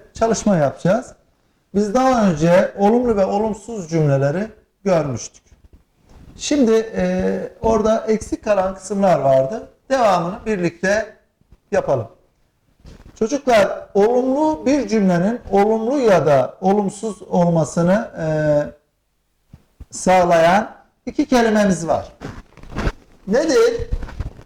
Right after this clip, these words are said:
Birisi var sözcüğü cümleyi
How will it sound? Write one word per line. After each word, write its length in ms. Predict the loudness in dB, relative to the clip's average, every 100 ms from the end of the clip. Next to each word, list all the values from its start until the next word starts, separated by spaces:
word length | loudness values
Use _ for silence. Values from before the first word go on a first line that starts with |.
| _ -18 -6 -2
Birisi 580 | 0 0 -2 -4 -2 2
var 300 | 4 2 0
sözcüğü 1000 | 0 2 2 0 0 2 4 4 0 -6 _ _ -10 -4
cümleyi 880 | 0 2 2 4 4 4 0 -4